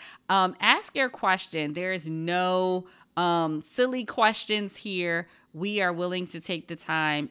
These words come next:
answer the questions that you have on your heart, because we really, really do want to see more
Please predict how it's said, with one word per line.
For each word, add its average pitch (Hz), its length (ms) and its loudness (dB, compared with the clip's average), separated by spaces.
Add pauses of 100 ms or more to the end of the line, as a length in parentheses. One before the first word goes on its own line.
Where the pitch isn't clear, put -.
answer 190 580 -2
the 165 160 -6
questions 170 540 -4
that 156 240 -6
you 175 80 -6
have 160 260 -2
on 151 280 -2
your 147 100 -4
heart, 143 300 -6
because 165 320 -10
we 160 120 -6
really, 165 300 -6
really 160 300 -6
do 156 200 -6
want 147 280 -6
to 170 100 -12
see 160 240 -6
more 156 420 0